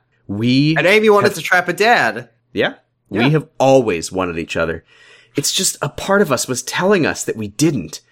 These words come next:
Speaker 1: Now that we have overcome the other half, we can live the life we were meant to live,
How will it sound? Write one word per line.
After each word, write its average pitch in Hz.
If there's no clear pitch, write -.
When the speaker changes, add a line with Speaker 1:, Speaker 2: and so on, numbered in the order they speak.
Speaker 1:
Now 117
that 147
we 135
have 123
overcome 120
the 117
other 104
half, 101
we 113
can 117
live 110
the 98
life 87
we 110
were 104
meant 123
to 123
live, 90